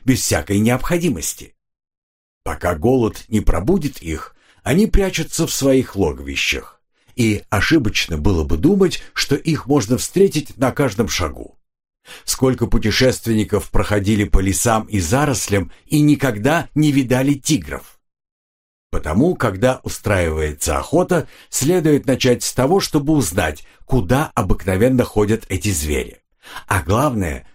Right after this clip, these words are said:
найти ручей или источник, в котором они обыкновенно утоляют жажду.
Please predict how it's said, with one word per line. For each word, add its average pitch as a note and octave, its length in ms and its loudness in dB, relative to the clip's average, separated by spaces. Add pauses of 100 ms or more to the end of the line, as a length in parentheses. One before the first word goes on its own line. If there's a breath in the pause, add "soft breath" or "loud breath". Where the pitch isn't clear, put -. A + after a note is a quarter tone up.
найти G#2 400 0
ручей B2+ 600 4 (140)
или C3 380 4
источник, - 960 -2
в - 100 -16
котором F2+ 480 -2
они A#2+ 280 2
обыкновенно G#2 840 0
утоляют E2+ 600 -2
жажду. D2 560 -4